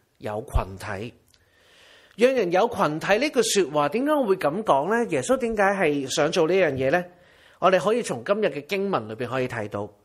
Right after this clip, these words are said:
我哋呢，將今日嘅經文呢，分做兩個部分。我哋第一個，我哋有兩個嘅問題。第一個問題係邊個可以進入呢個嘅群體？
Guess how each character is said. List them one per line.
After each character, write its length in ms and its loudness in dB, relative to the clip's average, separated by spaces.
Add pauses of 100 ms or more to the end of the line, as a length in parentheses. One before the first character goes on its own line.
(360)
我 100 0
哋 120 4
呢， 120 4
將 220 0
今 120 2
日 60 2
嘅 160 2
經 180 0
文 140 2
呢， 120 2
分 220 -2
做 240 2
兩 240 2
個 120 2
部 180 -2
分。 300 -6 (420)
我 140 2
哋 120 2 (140)
第 160 0
一 80 2
個， 140 2 (140)
我 120 2
哋 100 4
有 120 2
兩 280 2
個 140 2
嘅 20 0
問 220 -2
題。 200 -4
第 140 2
一 60 2
個 100 -2
問 220 0
題 100 -6
係 460 -2 (400)
邊 360 2
個 340 2 (200)
可 140 -2
以 460 -4
進 240 -2
入 100 0 (120)
呢 120 0
個 120 0
嘅 120 -4
群 300 -8
體？ 360 -8